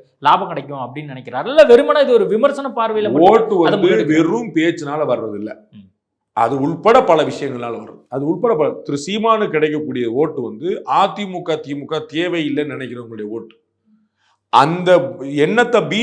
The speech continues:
Speaker 2: ஜே பி சரியா புரிஞ்சுக்கிட்டதுனால தான் பி ஜே பி அந்த இடத்துக்கு நகர்ந்துச்சு, திருப்பி எல்லாரும் வந்து ஒரு கூட்டணி சேர்ந்தாங்க, அவங்களால பதினெட்டரை பர்சன்ட் ஓட்டு எடுக்க முடிஞ்சது. பி ஜே பி இன்னைக்கு கூட்டணி வச்சிருக்கல அப்படின்னா, ஒரு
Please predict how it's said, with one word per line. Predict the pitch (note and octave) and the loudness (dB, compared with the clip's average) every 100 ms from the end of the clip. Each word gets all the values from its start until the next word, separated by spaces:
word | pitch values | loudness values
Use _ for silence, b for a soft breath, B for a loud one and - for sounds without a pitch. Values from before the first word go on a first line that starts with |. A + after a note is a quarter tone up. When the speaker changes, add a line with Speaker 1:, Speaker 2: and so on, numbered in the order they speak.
| B3+ | 2
Speaker 2:
ஜே | B3 | 2
பி | - F3 | 2 0
சரியா | D#3+ E3 E3+ | -2 2 2
புரிஞ்சுக்கிட்டதுனால | D3+ C#3+ C3 B2+ B2+ A2+ G#2+ G#2 | 0 -4 -6 -6 -6 -6 -6 -6
தான் | A#2 F3+ A3+ - B B | -4 -4 -4 -8 B B
பி | D#3 A#3+ C4 | -2 0 4
ஜே | B3 | 6
பி | A#3 G3 | 8 6
அந்த | E3+ | 4
இடத்துக்கு | D#3 E3 D3+ C3+ | 2 0 -2 -4
நகர்ந்துச்சு, | C3+ C#3 C3 F#3+ B3 - | -4 -6 -8 -8 -8 -4
திருப்பி | A3 - | -6 -2
எல்லாரும் | F#3+ E3+ F3 E3+ | 0 2 2 0
வந்து | D#3+ | -2
ஒரு | D#3 | -4
கூட்டணி | E3 D#3 D#3 | -6 -6 -6
சேர்ந்தாங்க, | C3+ C3+ C3 C#3+ G3+ | -6 -6 -6 -4 2
அவங்களால | F3+ E3+ F3+ F3+ | 2 2 0 2
பதினெட்டரை | D#3+ D#3+ D3 | 2 2 -4
பர்சன்ட் | C3+ C3 C3 | -6 -4 -4
ஓட்டு | C#3 | -4
எடுக்க | A#2+ A2+ | -6 -10
முடிஞ்சது. | G#2+ G#2 - - b b b | -14 -16 -18 -20 b b b
பி | F3 B3 | 0 2
ஜே | A#3+ A#3 | 4 2
பி | G3 | 2
இன்னைக்கு | F#3 F3+ D#3+ | -2 -2 -4
கூட்டணி | F#3 G#3 G3 E3+ | -6 -6 -4 -2
வச்சிருக்கல | C#3+ C#3+ G#3 E3 E3+ | -2 -2 -4 0 0
அப்படின்னா, | C#3 A#2 B2 F3 E3 | 0 -4 -4 -4 -2
ஒரு | E3+ | -2